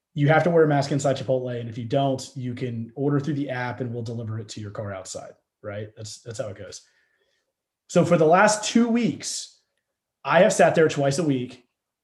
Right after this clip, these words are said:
inside Chipotle eating my tacos or, you know, eating my bowl. And it has been amazing to watch the clash. A Chipotle employee walks over and says,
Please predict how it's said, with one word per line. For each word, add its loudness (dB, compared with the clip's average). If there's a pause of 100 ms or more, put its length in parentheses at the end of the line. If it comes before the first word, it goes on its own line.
(100)
inside 4
Chipotle 2
eating 2
my 4
tacos -4 (540)
or, -2
you -2
know, -4
eating 0
my 0
bowl. -10 (1160)
And 0 (180)
it 0
has 2
been 0
amazing -4
to -8
watch -14 (180)
the -2
clash. -8 (400)
A -8
Chipotle 6
employee 2
walks 2
over 4
and 0
says, -6